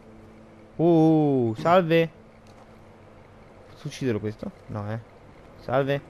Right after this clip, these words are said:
No, questo è forse mio che uccide. Che mi sa che allertava gli altri, eh. Sì, sì, ho fatto una buona sci-, mi scusi, non volevo, ma non l'ho ucciso, l'ho stordita. Ok, sì, posso andare qua sotto.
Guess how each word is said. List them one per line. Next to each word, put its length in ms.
No, 300
questo 240
è 40
forse 300
mio 180
che 60
uccide. 240
Che 80
mi 60
sa 160
che 120
allertava 460
gli 120
altri, 400
eh. 140
Sì, 220
sì, 300
ho 40
fatto 220
una 100
buona 160
sci-, 120
mi 80
scusi, 400
non 160
volevo, 440
ma 220
non 160
l'ho 120
ucciso, 400
l'ho 140
stordita. 800
Ok, 480
sì, 180
posso 200
andare 180
qua 160
sotto. 680